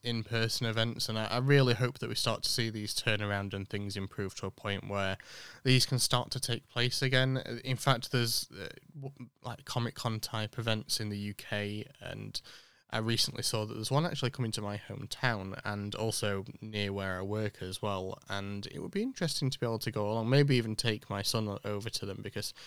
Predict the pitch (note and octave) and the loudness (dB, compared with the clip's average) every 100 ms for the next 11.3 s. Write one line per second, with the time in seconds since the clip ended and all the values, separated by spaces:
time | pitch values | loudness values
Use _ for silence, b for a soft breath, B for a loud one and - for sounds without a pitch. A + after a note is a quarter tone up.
0 | B B - B2+ A2 G#2 G#2+ A2 - G#2 | B B 2 2 2 -2 0 0 0 -2
1 | G2+ G2+ G2+ - G2+ - G2 G#2+ - G2 | -2 -4 -4 -6 -8 -6 -6 -4 -4 -4
2 | F#2+ F#2 G2 G2+ - G2+ - G2 - G#2+ | -4 -4 -6 -6 -6 -6 -6 -4 -2 -2
3 | G2 F#2+ G2 G2 G#2 - - - - - | -2 -4 -4 -4 -6 -6 -6 -8 -10 -12
4 | - A#2 A2+ B2 - A2 - G2+ - - | -4 -2 4 4 4 -2 -2 -4 -4 -10
5 | G#2+ F#2+ - - F#2+ - F#2+ F2+ - F#2+ | -8 -8 -8 -6 -6 -4 -6 -4 -4 -4
6 | F#2+ - G2 F#2 - G2+ F#2+ - F#2+ - | -6 -6 -8 -10 -4 -4 -4 -6 -8 -8
7 | - - F#2+ G2 - _ - C#3+ C3+ C3+ | -14 -12 -14 -14 -18 _ 8 10 12 12
8 | C3 C3 C3+ C3 C3 - B2+ C3+ D3+ F3 | 10 8 8 8 8 6 10 10 10 8
9 | E3 D#3+ E3+ D#3 - D3+ C#3+ C#3+ - - | 6 6 8 8 8 8 10 8 6 0
10 | - D#3+ A#2 A2 - G#2 - G#2 - G#2 | 2 4 6 4 2 0 -2 -2 0 -2
11 | F2 - | -4 -8